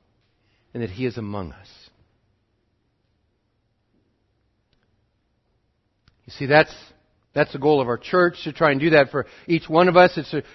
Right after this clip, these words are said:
it's, it's the goal as we scatter here that we might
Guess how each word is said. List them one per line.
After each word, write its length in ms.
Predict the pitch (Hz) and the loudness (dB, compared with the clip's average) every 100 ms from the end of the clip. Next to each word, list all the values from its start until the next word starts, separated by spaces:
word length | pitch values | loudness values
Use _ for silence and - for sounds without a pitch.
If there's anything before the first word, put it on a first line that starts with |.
| - | -10
it's, 240 | 156 - - | -10 -10 -12
it's 180 | 143 - | -12 -8
the 80 | 143 | 0
goal 280 | 165 170 | 4 4
as 120 | 151 139 | 2 -4
we 120 | 131 | -8
scatter 600 | - 180 185 196 185 185 | -6 4 6 6 2 -2
here 360 | 147 196 190 190 | -2 4 6 6
that 140 | 160 | 2
we 140 | 165 175 | 0 2
might 240 | 165 160 | 2 2